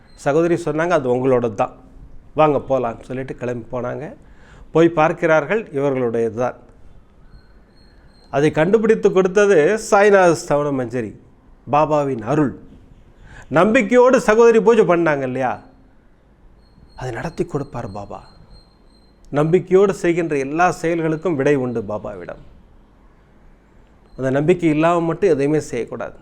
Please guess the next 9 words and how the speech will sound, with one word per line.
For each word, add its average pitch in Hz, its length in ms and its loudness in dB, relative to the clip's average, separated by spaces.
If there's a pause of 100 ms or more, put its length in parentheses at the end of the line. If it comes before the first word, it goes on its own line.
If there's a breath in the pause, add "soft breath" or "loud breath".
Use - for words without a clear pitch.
(640)
பாபா 120 240 -8 (100)
செய்வாரா 135 440 -10
மாட்டாரா, 113 380 -14 (120)
செய்வாரா 135 400 -10
மாட்டாரா, 117 400 -12
அந்த 127 240 -10
கேள்வியே 175 460 2
கேட்கக்கூடாது. 143 600 -4 (420 soft breath)
பாபா 160 480 2